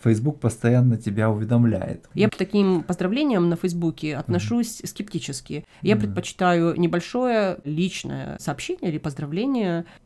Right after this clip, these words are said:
Speaker 1: Видишь, Facebook, конечно, это такая ярмарка тщеславия, да, то есть это какой-то театр каких-то таких ложных авторитетов, но при всём этом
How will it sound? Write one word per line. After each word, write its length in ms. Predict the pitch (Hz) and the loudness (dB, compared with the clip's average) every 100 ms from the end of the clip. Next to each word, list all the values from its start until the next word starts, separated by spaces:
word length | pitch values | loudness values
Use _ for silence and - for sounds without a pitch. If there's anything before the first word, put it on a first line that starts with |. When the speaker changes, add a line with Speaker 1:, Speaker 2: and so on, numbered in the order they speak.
| - | -4
Speaker 1:
Видишь, 440 | 185 214 156 135 139 | 2 6 6 6 2
Facebook, 400 | 175 175 214 214 | 2 2 2 2
конечно, 420 | 190 190 156 135 | 2 4 4 2
это 260 | 131 127 123 | 2 2 0
такая 320 | 123 127 117 | 0 2 4
ярмарка 500 | 131 147 123 107 113 | 4 6 4 2 -2
тщеславия, 920 | - - - 156 175 175 160 135 120 | -4 -6 -4 0 4 4 4 4 2
да, 380 | 107 117 139 127 | 2 2 4 2
то 180 | - 107 | 0 -2
есть 180 | 101 - | -2 -2
это 160 | 104 | -6
какой-то 280 | - 123 117 | -4 0 2
театр 520 | 113 147 139 131 117 | 2 6 8 8 2
каких-то 460 | - 107 110 - 104 | 0 -4 -4 -4 -2
таких 380 | 110 107 107 120 | -2 -2 -2 2
ложных 560 | 127 131 113 107 - - | 4 4 4 2 -2 -6
авторитетов, 960 | 113 - 120 120 151 185 170 131 117 - | -6 -2 0 0 0 0 2 0 -2 -6
но 380 | 139 156 156 139 | -2 0 2 0
при 220 | 156 147 | -2 -4
всём 280 | 127 180 180 | -4 -2 0
этом 380 | 190 185 151 | 0 -2 -6